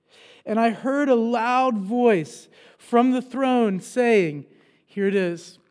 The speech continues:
"Now the dwelling of God is with men and women, and he will live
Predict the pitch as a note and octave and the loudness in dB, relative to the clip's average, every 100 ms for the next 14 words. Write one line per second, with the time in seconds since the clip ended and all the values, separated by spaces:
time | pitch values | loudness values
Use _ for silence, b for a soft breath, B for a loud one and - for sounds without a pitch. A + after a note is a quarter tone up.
0 | b b b b b b b G3+ G#3+ G#3+ | b b b b b b b 0 2 2
1 | G#3 E3+ G3+ A#3+ C4 D4+ E4 D4+ A3+ G3 | 0 0 2 6 6 4 2 -2 -2 -2
2 | C4+ B3+ A3 G#3+ A3 A3 G#3 E3 F3+ F3+ | 2 4 6 4 0 -2 -2 -2 -4 0
3 | G3+ B3 A3+ - - - _ _ _ _ | 6 8 8 2 -16 -20 _ _ _ _
4 | _ - F#3 G3 F#3+ F3+ F3 F3 D3+ C#3 | _ -10 -2 0 0 -2 -2 -4 -6 -10
5 | - _ _ _ _ _ _ _ b b | -16 _ _ _ _ _ _ _ b b
6 | b b A3+ A3+ C#4 D4+ D4 C#4 B3+ B3+ | b b 2 4 4 4 4 2 2 2
7 | C4+ C#4 A3 | 2 2 -2